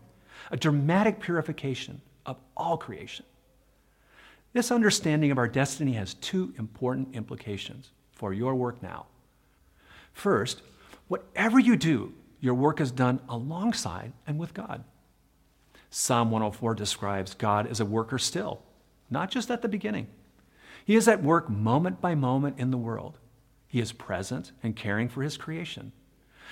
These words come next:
The Spirit of God both renews people and is also at work renewing creation.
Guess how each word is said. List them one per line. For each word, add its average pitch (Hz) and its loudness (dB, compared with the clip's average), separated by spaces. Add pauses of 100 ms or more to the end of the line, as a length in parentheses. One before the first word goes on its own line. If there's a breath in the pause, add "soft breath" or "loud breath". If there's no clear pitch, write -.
The 190 -2
Spirit 240 4
of 214 4
God 170 -2
both 202 2
renews 165 2
people - -4 (320)
and 165 0
is - -2
also 214 -2
at 190 0
work 156 2
renewing 135 2 (220)
creation. 214 -6